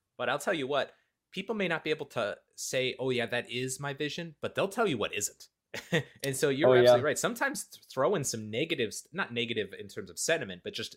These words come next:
Speaker 1: not aligned, uh, ideas out there, is people can tell you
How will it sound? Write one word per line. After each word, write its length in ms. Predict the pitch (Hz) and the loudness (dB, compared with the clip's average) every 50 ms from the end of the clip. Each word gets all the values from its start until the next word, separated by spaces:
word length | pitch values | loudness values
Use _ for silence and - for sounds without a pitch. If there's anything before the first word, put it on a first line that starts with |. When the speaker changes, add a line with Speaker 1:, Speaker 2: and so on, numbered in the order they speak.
| _ - | _ -10
Speaker 1:
not 260 | 110 123 127 131 127 - | -4 -2 -2 -2 0 -2
aligned, 580 | 110 107 104 113 123 123 120 110 107 104 101 - _ - | -2 -2 0 0 2 2 0 -2 -6 -8 -12 -14 _ -8
uh, 180 | 104 101 98 98 - | -6 -6 -4 -4 -4
ideas 400 | 104 98 95 170 214 202 - - | -6 -6 -2 0 0 0 0 0
out 180 | 92 92 - | -2 -4 -4
there, 180 | - 95 95 - _ _ _ _ | -4 -6 -6 -6 _ _ _ _
is 100 | - 101 | -14 -10
people 300 | - - 214 226 - 170 | -6 -4 -4 -2 -2 -4
can 140 | - - 123 | -6 -6 -6
tell 160 | 117 - 117 | -2 0 -2
you 140 | 107 92 90 | -2 -2 -6